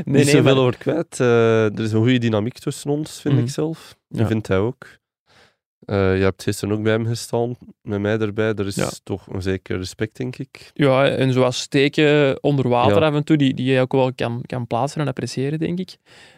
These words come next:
Speaker 2: Maar
Speaker 1: Ja, je kunt er echt wel, eh, met hem over voetbal praten, je kunt met hem over bepaalde keuzes praten. Dus hij is vrij, eh, correct in zijn, eh, communicatie. En toch een man met een behoorlijk groot palmares. Ik denk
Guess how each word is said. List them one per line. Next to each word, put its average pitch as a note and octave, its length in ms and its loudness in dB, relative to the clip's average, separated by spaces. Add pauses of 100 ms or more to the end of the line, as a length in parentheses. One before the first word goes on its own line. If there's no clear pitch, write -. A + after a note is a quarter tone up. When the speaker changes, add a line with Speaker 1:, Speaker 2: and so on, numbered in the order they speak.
(120)
Speaker 2:
Maar - 100 -2
Speaker 1:
Ja, A#2+ 60 6
je A#2 80 2
kunt C3 200 2
er A2 60 -2
echt B2 140 -2
wel, A#2 280 4
eh, G#2+ 400 4
met A2 180 0
hem G#2+ 160 2
over G2+ 180 2
voetbal A#2 300 -2
praten, C3 380 0
je A2 100 -4
kunt A2 220 -4
met G#2 100 -2
hem G2 160 2
over F#2+ 200 2
bepaalde F#2 380 -4
keuzes G#2+ 360 -4
praten. A2+ 420 -4
Dus G2 140 -4
hij F#2+ 120 0
is F#2+ 140 -4
vrij, F#2+ 540 0 (680)
eh, F2 440 -4 (160)
correct F#2 400 -6
in G2+ 80 -4
zijn, F#2 300 -4
eh, F2+ 140 -2 (100)
communicatie. G2+ 720 -2
En A#2 300 -2 (240)
toch - 320 -6 (380)
een G#2+ 140 -4
man G#2 220 0
met G#2 140 0
een G2+ 280 -2
behoorlijk G2+ 440 -2
groot G#2+ 260 -2
palmares. G2 440 -2
Ik G#2 120 -8
denk G2+ 400 -6